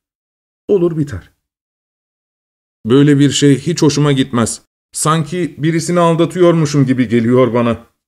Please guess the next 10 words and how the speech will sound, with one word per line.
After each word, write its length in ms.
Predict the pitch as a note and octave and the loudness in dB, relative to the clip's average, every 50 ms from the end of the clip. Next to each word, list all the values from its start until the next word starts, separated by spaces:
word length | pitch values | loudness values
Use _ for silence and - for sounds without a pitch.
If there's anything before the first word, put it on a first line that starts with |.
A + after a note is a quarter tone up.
| _ _ _ _ _ _ _ _ _ _ _ - | _ _ _ _ _ _ _ _ _ _ _ -2
Her 180 | C3 C#3+ D3 | 0 0 0
şeyden 380 | C#3 C#3+ C3 A#2+ A2 A#2 A2+ A2+ | 2 2 2 2 2 2 2 2
önce, 480 | A2 A2+ A2+ G#2+ C3 D3 C#3+ C#3+ C#3+ - _ _ _ _ _ _ _ _ _ _ _ _ _ _ _ _ - | 2 2 2 2 2 2 2 0 -4 -12 _ _ _ _ _ _ _ _ _ _ _ _ _ _ _ _ -6
"Yükümlülüklerimi 1080 | F2+ G#2 A2+ A2 C#3 C3+ C3+ C#3 C#3 C3+ C3+ C#3 - C#3 C3+ C3 C3+ C3+ C#3+ D3 C#3+ | -4 -4 -2 0 0 2 4 4 4 4 2 2 2 2 2 2 4 2 2 0 0
tam 200 | C#3+ D#3+ D#3+ D#3 | -2 -2 0 2
anlamıyla 520 | C#3+ C#3 C#3+ C#3 C3+ C3+ C3+ C3+ C3+ C3 C3+ | 2 4 4 4 4 4 2 2 2 2 2
yerine 380 | A#2+ A#2 C3 B2 C#3 C#3+ C#3+ | 2 2 2 2 4 2 2
getirmeye 520 | C#3 C3+ B2 - - C3 B2 B2+ B2+ C#3 D3+ | 2 2 0 0 0 0 0 2 2 2 2
özen 340 | C#3+ C3+ B2+ C#3 C3+ B2+ A2+ | 2 2 2 2 0 2 2
gösteririm." 580 | A2+ G#2 - - G#2 F#2+ F2+ F2 E2+ E2 C#2 | 0 -2 -2 -2 -2 -2 -2 -2 -4 -8 -10